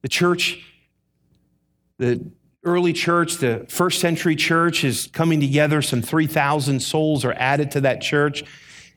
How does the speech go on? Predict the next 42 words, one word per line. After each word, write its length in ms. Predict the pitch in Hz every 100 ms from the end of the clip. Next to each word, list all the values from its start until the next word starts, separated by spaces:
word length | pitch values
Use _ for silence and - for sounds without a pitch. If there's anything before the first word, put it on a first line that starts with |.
| -
And 100 | 123
those 200 | 151 -
three 220 | - 185
thousand 440 | - 165 160 156
souls 420 | 143 - 160 151 127
who 80 |
were 100 | 127
added 260 | 131 139 147
to 80 | 139
that 180 | 135 139
church, 500 | - 127 113 - - _ _ _ -
the 80 |
Holy 220 | 110 143 147
Spirit 340 | - 156 143
of 180 | 131 120
God 440 | 123 120 123 117
was 180 | 120 107
dwelling 480 | 110 117 123 123 120
inside 460 | 110 - 117 120
of 100 | 113
them, 320 | 104 110 110 117
leading 440 | 135 127 120 110
them 180 | 107 107
and 120 | 104
directing 680 | 98 107 107 - 104 101 95
them. 220 | 90 104 - _ _ _ _ - - -
You 120 | 147
see, 180 | - 160
a 80 | 143
healthy 540 | - 170 190 - 151
church 960 | - - 160 147 107 - - - - _ _ _ _ -
is 160 | 113
a 40 | 117
church 480 | - 165 156 -
where 80 | 143
the 80 | 120
presence 520 | - - 143 127 117
of 60 | 117
the 80 | 104
Holy 220 | 120 117
Spirit 520 | - - 180 139 -
dwells. 600 | 71 - - - - -